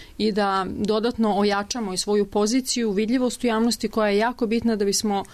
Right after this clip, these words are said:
a, kroz saradnju sa institucijama mogli dalje da obezbedimo, a, i podsticaje i programe podrške za ove, a, proizvođače sa kojima radimo, a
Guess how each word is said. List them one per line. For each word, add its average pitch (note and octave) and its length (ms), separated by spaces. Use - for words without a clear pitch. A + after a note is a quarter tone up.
a, F#3+ 380
kroz G#3+ 220
saradnju G#3+ 360
sa A3+ 120
institucijama A#3 640
mogli A3 260
dalje G#3+ 280
da F#3+ 120
obezbedimo, F#3+ 680
a, F#3 220
i G3+ 100
podsticaje A#3+ 720
i F#3+ 40
programe G#3 400
podrške A#3+ 500
za A3 160
ove, A3 220
a, G3+ 120
proizvođače G#3 640
sa A3+ 120
kojima G#3+ 300
radimo, G3+ 500
a G3 200